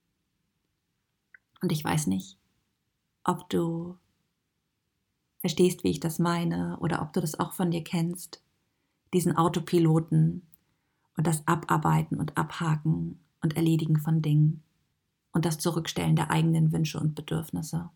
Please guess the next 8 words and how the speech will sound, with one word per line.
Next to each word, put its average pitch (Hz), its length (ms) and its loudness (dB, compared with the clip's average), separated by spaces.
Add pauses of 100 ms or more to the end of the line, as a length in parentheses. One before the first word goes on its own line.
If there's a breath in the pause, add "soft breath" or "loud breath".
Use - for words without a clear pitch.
(640)
Und 185 140 2
entscheidend 190 440 2
ist 190 140 -2
einfach, 175 560 -2 (360)
dass 160 240 0 (240)
in 170 220 2
diesem 202 280 2
Moment, 170 760 -2